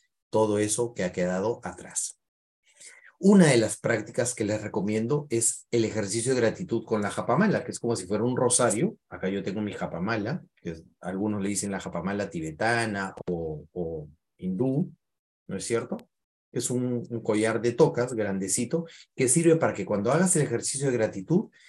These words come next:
siempre, eh, la emplees, por lo menos unas dos, tres vueltitas, para que lo hagas con papá y con mamá. Y un gran ejercicio que siempre les recomiendo es que tengan un altar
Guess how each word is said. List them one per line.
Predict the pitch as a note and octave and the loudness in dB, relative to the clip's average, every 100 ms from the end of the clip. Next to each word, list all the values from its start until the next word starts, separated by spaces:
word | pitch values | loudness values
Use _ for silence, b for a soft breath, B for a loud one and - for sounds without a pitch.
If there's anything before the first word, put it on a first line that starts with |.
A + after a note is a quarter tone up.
| b b b | b b b
siempre, | - C3 B2 C#3 C3+ C#3 - | -2 0 0 -2 -2 -4 -6
eh, | G#2+ G2+ G2 | -2 -2 -2
la | G#2+ G#2 | -2 0
emplees, | G2 A2+ B2 F#2+ - - - | 0 2 2 2 -2 -10 -8
por | G2+ | -4
lo | G2+ | -2
menos | G#2+ A2 A2 | -2 -2 -4
unas | G#2 F#2+ | -4 -2
dos, | F#2+ A2 A2 G2+ | 2 4 4 0
tres | A2 G#2 | -2 -2
vueltitas, | F#2+ G2 - D#2+ D#2 D2+ - _ _ _ _ _ _ _ _ | -2 -2 -4 -8 -10 -14 -16 _ _ _ _ _ _ _ _
para | G#2 G2+ | -6 -4
que | G#2+ | -2
lo | G#2 | 0
hagas | G#2+ A2+ - | 2 0 0
con | C#3 C#3+ | 0 2
papá | C3+ - G#2 A2 - | 2 2 -2 -4 -8
y | F#2+ | -4
con | A#2+ | -2
mamá. | A2 C3+ F3+ - B B - | 0 2 2 0 B B -4
Y | A#2 | -2
un | B2 | 4
gran | C3+ F3 | 6 6
ejercicio | F#3+ E3 - D3 C#3+ C#3+ | 6 4 2 0 -2 -2
que | G#2+ | -2
siempre | F#2 A2 B2+ | -4 -4 -2
les | C3 | -2
recomiendo | B2 B2 A2+ A#2 A#2+ | -2 -2 -2 -2 -2
es | B2 | -4
que | - A#2+ | -2 0
tengan | - G#3 F#3 A2+ | 4 4 4 2
un | A2 G2 | 2 2
altar | F2+ F2 G#2+ F#3+ | 0 0 -2 -2